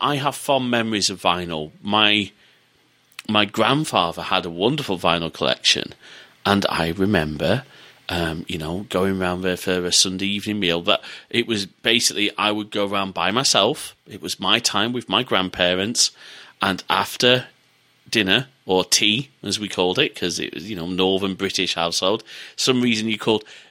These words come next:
so in the north of England, just for those who, who don't know, lunch is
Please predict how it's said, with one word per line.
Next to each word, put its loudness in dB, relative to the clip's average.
so 2
in 0
the 0
north 0
of -2
England, 0
just -2
for -8
those -2
who, -4
who -6
don't 2
know, -4
lunch 4
is 4